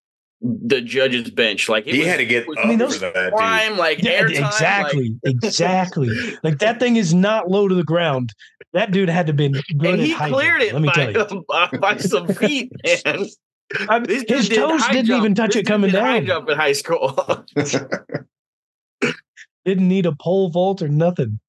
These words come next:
Speaker 3: No, that was, that's a good video. Hopefully, hopefully the judge or whoever is okay, but that was funny.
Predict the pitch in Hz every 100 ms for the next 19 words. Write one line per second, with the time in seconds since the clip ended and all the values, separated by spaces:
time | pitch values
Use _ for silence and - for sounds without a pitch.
0 | _ _ _ _ _ _ - - _ _
1 | _ _ - 147 131 147 185 160 151 165
2 | 151 143 127 135 127 110 104 _ _ _
3 | _ - - _ _ _ _ _ - 220
4 | 202 220 214 175 214 226 208 190 180 180
5 | 160 151 156 165 151 147 139 135 143 120
6 | 104 _ _ 135 120 - _ _ _ _
7 | _ - 147 139 - 120 101 98